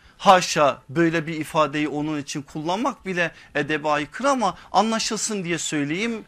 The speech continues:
senaryo üreterek hayal mahsulü bir şey olarak ortaya koysun. Aleyhissalatü vesselam Efendimiz ne demişse yaşamıştır. Ne demişse görmüştür. Yaşadığını söylemiş,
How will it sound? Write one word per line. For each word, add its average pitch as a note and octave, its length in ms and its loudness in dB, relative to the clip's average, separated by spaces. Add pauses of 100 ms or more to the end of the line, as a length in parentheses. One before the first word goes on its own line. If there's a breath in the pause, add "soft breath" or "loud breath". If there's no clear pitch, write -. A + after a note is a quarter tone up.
(320 loud breath)
senaryo A3 720 2
üreterek F#3+ 840 -2
hayal G3+ 480 2
mahsulü E3+ 720 -6
bir E3+ 120 -8
şey G3+ 260 -6
olarak D3+ 360 -4 (200 loud breath)
ortaya B2+ 400 -6
koysun. G2+ 600 -14 (640 loud breath)
Aleyhissalatü G#3 680 4
vesselam A3+ 440 -4
Efendimiz G3 520 -6
ne G3 280 -4
demişse F#3+ 760 -2 (300 soft breath)
yaşamıştır. F3 1080 -2 (640 loud breath)
Ne G3+ 280 2
demişse A#3 800 0 (180)
görmüştür. F3 1080 -4 (400 loud breath)
Yaşadığını G3 760 2
söylemiş, A#3 880 -2